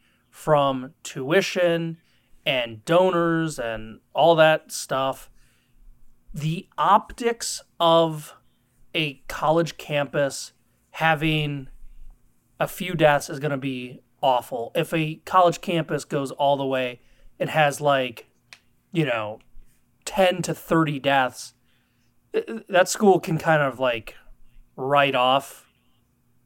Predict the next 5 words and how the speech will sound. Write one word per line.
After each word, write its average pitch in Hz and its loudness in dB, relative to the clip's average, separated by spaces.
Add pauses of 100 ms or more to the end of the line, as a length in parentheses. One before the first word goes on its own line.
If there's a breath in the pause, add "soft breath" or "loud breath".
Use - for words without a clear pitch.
(120)
their 135 -2
next 131 -4
few 143 -8
freshman 117 -6
classes - -10